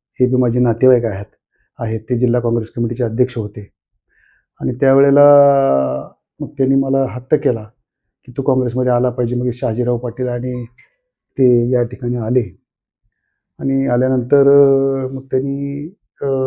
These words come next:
मला, अं, काँग्रेसमध्ये प्रवेश करायला लावला. मग त्यांनी मला जिल्हा काँग्रेस कमिटीवर घेतलं आणि घेतल्यानंतर तिथून माझ्या राजकीय जीवनाला खरी सुरुवात झाली.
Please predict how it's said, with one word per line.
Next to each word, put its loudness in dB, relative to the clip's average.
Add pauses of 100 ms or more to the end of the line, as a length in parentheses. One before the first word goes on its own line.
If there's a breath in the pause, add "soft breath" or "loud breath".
(380)
मला, -6
अं, -6
काँग्रेसमध्ये -4
प्रवेश 4
करायला 0
लावला. -4
मग -10
त्यांनी -8
मला -8
जिल्हा -2
काँग्रेस -8
कमिटीवर -8
घेतलं -16
आणि -16
घेतल्यानंतर 2
तिथून 4
माझ्या 6
राजकीय 0
जीवनाला 2
खरी -6 (320)
सुरुवात 0
झाली. -4